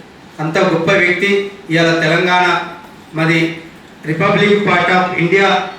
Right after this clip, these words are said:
రాష్ట్ర అధ్యక్షులుగా, మా ఓరుగల్లు బిడ్డగా, నా సొంత అన్నగా నేను భావిస్తున్నా. ఎందుకంటే మాది గీసుగొండ మండలము, సార్ది పక్కనే ఊరు షాంపేట, మా ఇద్దరిది ఒక, ఒక ఊరి అన్నట్టు, ఒక ఊరి, ఒక గూటి పక్షులం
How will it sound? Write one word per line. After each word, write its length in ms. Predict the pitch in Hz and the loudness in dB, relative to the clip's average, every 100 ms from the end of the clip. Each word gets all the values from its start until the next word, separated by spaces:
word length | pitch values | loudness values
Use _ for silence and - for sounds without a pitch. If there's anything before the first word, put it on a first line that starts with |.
| - 147 | -12 -2
రాష్ట్ర 340 | 151 - - | 0 0 0
అధ్యక్షులుగా, 680 | - - 208 202 208 196 202 202 202 - - - - - - 156 | 2 2 2 0 0 0 2 0 -4 -10 -18 -20 -20 -20 -14 -2
మా 120 | 170 | 2
ఓరుగల్లు 500 | 175 180 220 220 214 208 | 4 4 4 4 2 2
బిడ్డగా, 380 | 185 208 - - - - - - - | 0 2 2 0 -4 -12 -20 -20 -6
నా 200 | 160 185 | -2 0
సొంత 260 | 202 208 214 247 247 - 254 | 0 -2 0 2 2 0 0
అన్నగా 420 | 233 254 247 247 220 | 2 2 2 2 2
నేను 140 | 208 | 2
భావిస్తున్నా. 460 | 190 190 185 180 170 | 2 2 0 0 0
ఎందుకంటే 800 | 190 214 208 202 233 226 - - - - | 0 0 0 2 0 0 -6 -14 -16 -4
మాది 200 | 185 185 | 0 2
గీసుగొండ 400 | 196 214 220 214 | 2 2 2 2
మండలము, 560 | 208 185 202 202 208 220 - - - - - | 2 2 2 2 2 0 -4 -14 -20 -20 -4
సార్ది 300 | - 202 214 214 | 0 2 2 2
పక్కనే 340 | 196 208 214 208 | 0 2 2 2
ఊరు 140 | 202 - | 2 2
షాంపేట, 420 | 175 - 165 160 - - - - - - - - | 2 2 2 0 -4 -10 -18 -20 -20 -20 -20 -4
మా 120 | 175 | 0
ఇద్దరిది 380 | 190 196 247 240 208 | 0 2 4 4 2
ఒక, 100 | 233 226 - - - | 2 2 0 -6 -8
ఒక 140 | 151 233 233 233 | -8 0 4 6
ఊరి 220 | 226 214 | 6 4
అన్నట్టు, 320 | 196 170 - - - | 2 0 -2 -6 -4
ఒక 100 | 220 220 | 2 4
ఊరి, 160 | 214 196 | 6 4
ఒక 180 | 175 - 202 | 2 0 0
గూటి 180 | 214 208 | 0 0
పక్షులం 360 | 226 - 185 | -2 -2 -2